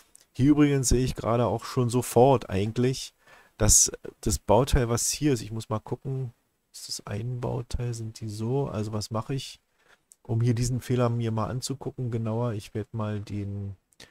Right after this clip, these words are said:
Layer T-Place einschalten und T-Origin.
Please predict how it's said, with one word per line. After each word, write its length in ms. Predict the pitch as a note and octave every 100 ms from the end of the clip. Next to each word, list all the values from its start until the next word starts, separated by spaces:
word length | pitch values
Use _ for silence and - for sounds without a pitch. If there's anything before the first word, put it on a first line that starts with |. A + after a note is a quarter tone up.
| _ _ _
Layer 400 | - G2+ G#2+ G#2
T-Place 640 | - A2 - G#2+ A2 C3+ -
einschalten 1080 | B2 B2+ - A#2+ A#2+ C#3 - D3 D3 C#3 _ _ _ _ _ _ _ _ _ _ _ -
und 180 | G#2
T-Origin. 1000 | - F2+ - G#2+ C3 C3 B2+ C3 C#3 C#3